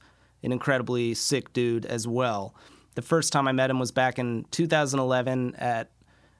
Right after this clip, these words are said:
Brutal Assault Festival in the Czech Republic, and I was playing there with Threat Signal. He was with Decapitated, and it was really brief, actually, but, uh, we got to chat for a few minutes, and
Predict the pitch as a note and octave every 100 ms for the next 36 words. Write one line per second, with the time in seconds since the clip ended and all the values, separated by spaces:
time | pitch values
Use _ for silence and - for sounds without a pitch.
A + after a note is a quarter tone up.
0 | _ _ _ C3+ C3+ E3+ F3 E3+ E3 E3
1 | C#3 - E3 E3 D#3+ D3+ - D3 D3 C#3
2 | B2+ C#3+ - C3 C#3+ C3+ C3+ B2+ - _
3 | _ _ _ - C3 B2+ B2+ B2+ B2+ B2
4 | - - - B2 C#3 C3 D3 C#3 B2+ A#2
5 | D3+ D#3+ - D#3+ D3+ D3 C#3+ C3+ B2 C3+
6 | B2 - D3 D3 D3 C#3+ C#3+ C#3 C#3 C3
7 | - _ _ - D3 D#3 C#3 F3 A3+ C#3
8 | D#3 F#3 D3+ B2+ A#2+ - A#2+ A2+ A2 A#2+
9 | A#2+ A#2 A#2+ C3+ C3+ A#2+ C#3+ C#3 - C#3
10 | C3 C#3+ C3 B2+ B2+ B2+ A2+ G#2+ G#2